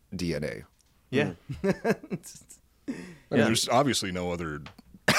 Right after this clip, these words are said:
Speaker 4: no other explanation for it. <laughs>
Speaker 2: We just, we just, we just
Speaker 1: I
Speaker 2: kinda
Speaker 1: mean, if you got a
Speaker 2: believe
Speaker 1: better
Speaker 2: it.
Speaker 1: one.
Speaker 2: No, no, no. It's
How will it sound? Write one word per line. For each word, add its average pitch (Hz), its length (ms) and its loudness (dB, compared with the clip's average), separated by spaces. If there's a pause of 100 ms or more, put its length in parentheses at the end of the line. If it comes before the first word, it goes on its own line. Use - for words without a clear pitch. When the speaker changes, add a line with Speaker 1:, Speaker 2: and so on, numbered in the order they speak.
(140)
Speaker 4:
no 120 100 10
other 113 200 12
explanation 113 600 4
for 190 220 -2 (100)
it. - 140 0 (300)
<laughs> - 40 -18
Speaker 2:
We 165 120 4
just, 165 300 -2
we 156 120 4
just, 165 200 0 (180)
we 156 120 2
just 190 200 0
Speaker 1:
I 160 60 4
Speaker 2:
kinda 147 100 10
Speaker 1:
mean, 147 80 8
if - 20 6
you 143 80 10
got 139 100 12
a - 40 10
Speaker 2:
believe - 80 6
Speaker 1:
better 120 140 12
Speaker 2:
it. 95 40 10
Speaker 1:
one. 82 320 4 (560)
Speaker 2:
No, 123 260 0
no, 113 220 0
no. 107 220 -4
It's 98 120 -14